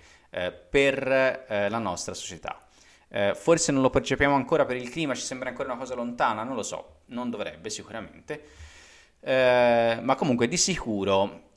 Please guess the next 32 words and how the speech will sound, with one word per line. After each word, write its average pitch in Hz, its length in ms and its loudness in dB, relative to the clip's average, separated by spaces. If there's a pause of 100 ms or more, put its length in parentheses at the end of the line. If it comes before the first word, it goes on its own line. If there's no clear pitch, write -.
(640)
da 120 280 -2
qui 180 220 -2
in 120 100 2
avanti 82 500 -2
nessuno 147 540 -2
potrà 123 300 2
usare 87 480 2
come 139 240 -2
scusa, 87 680 -6
né 160 160 -6
noi, 104 400 -4
né 110 80 -6
i 110 60 -4
nostri 95 260 -8
governanti, 87 680 -6
né 120 100 -6
le 101 100 -6
aziende, 87 760 -8 (420)
"non 123 280 -2
si 117 140 -8
può 85 140 -8
fare", - 420 -16 (120)
perché - 580 -8
abbiamo, 107 640 -4 (260)
se - 240 -8
non 127 140 -4
altro, 139 220 -2
dimostrato 101 880 -2
in 92 120 -10
modi 85 420 -6
a - 200 -14
volte 82 460 -8